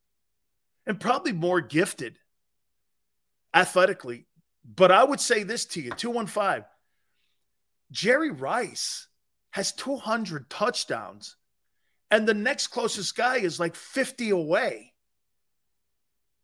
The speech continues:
He averaged two catches for his seventeen year or twenty years. Three catches a game,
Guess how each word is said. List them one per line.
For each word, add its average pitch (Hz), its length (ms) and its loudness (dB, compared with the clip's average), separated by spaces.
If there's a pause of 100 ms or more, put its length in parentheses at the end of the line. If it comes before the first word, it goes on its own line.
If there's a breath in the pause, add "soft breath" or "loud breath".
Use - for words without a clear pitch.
(160)
He 285 180 0
averaged 240 640 0
two 285 240 -2
catches 208 640 0
for 175 180 -2
his 170 260 0
seventeen 220 800 -2
year 190 400 0
or 180 140 4
twenty 233 320 -6
years. 214 640 -6 (1500)
Three 254 180 2
catches 233 560 2
a 185 60 -2
game, 220 580 -6